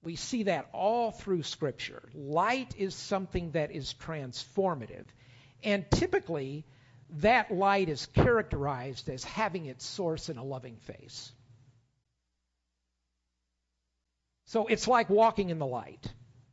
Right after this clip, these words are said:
Jesus says, "I am the light of the world. He who follows me will not walk in darkness, but will have the light of life."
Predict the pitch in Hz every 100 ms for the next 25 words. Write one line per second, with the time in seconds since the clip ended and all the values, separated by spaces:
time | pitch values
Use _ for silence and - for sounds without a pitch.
0 | _ _ _ _ _ _ _ _ _ _
1 | _ 185 202 170 - 208 170 214 185 202
2 | 214 208 190 165 160 165 160 123 139 131
3 | 190 233 226 214 185 - - 214 214 214
4 | 180 214 170 - 175 165 160 147 135 143
5 | 147 202 233 226 220 - - - - -
6 | - - 180 160 147 143 156 247 233 -
7 | 160 135 123 127 120 135 110 - 113 117
8 | - - - - - - 131 175 180 156
9 | 143 135 - 175 151 139 127 135 120 123
10 | 139 127 127 - 110 113 113 117 - -
11 | - -